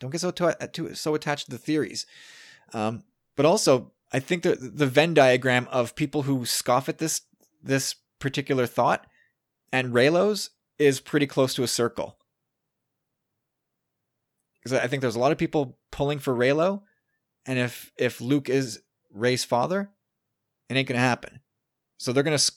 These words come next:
try, they're gonna, they're gonna turn no-, their nose up to that theory no matter what.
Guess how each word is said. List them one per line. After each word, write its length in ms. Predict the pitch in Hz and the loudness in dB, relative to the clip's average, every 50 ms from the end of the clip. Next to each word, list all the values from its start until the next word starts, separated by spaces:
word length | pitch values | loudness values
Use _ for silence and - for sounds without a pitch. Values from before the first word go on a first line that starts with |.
| _ - | _ -6
try, 240 | - 139 131 123 85 | -2 0 0 0 0
they're 140 | 117 147 165 | 0 -2 0
gonna, 180 | 165 151 135 | 0 0 -2
they're 240 | 127 - - 139 156 | -4 -4 -4 -4 -2
gonna 140 | 156 180 147 | -2 -2 -4
turn 260 | - - 143 131 127 | -4 -4 -4 -4 -4
no-, 120 | 120 117 - | -4 -6 -6
their 140 | - 120 117 | -6 -4 -2
nose 200 | 117 113 110 113 | -2 -2 -2 -4
up 100 | - - | -6 -6
to 80 | - 107 | -4 -2
that 280 | 101 98 95 - - _ _ _ _ _ _ _ _ _ _ _ _ _ - | 0 0 -2 -4 -8 _ _ _ _ _ _ _ _ _ _ _ _ _ -4
theory 180 | 135 117 107 113 | -2 -2 0 0
no 140 | 113 110 113 | -2 -2 -2
matter 200 | 113 104 98 92 | -2 -2 -2 -4
what. 320 | 104 107 95 - - | -4 -4 -6 -6 -8